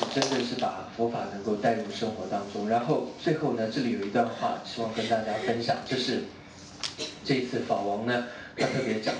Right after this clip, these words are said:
到的，他说，嗯，他的修行，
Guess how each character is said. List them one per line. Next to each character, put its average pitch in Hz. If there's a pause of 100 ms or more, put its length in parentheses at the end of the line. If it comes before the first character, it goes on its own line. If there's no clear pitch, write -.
到 110
的， 117
他 127
说， 135 (460)
嗯， 107 (1800)
他 -
的 117
修 120
行， -